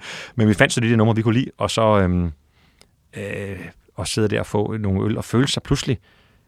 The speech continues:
"Okay, det, jeg vælger selv at tage ned og drikke en øl her," og det, at sidde og blive lidt småsnalret, som det jo hedder, så smukt. <laughs> Øh, sådan en fredag, øh, s-, øh,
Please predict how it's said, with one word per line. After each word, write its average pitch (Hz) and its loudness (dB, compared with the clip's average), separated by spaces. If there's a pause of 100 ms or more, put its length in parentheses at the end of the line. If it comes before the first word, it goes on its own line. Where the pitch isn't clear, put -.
(160)
"Okay, - -4 (180)
det, 117 -4 (120)
jeg 98 -4
vælger 131 2
selv - -4
at - -18
tage 104 -2
ned 123 -2
og 127 -4 (100)
drikke 113 -2
en 110 0
øl 123 -4
her," 120 -6
og 104 -12 (100)
det, 117 -2 (580)
at 104 -2
sidde 127 2
og - -8
blive 107 -2
lidt 110 0
småsnalret, 104 0 (140)
som 92 -2
det 113 -2
jo 107 2
hedder, 135 4 (320)
så - 0
smukt. 135 0 (280)
<laughs> - -8
Øh, 120 8
sådan 147 4
en 127 4
fredag, 135 0
øh, 117 -6
s-, - -4
øh, 104 -12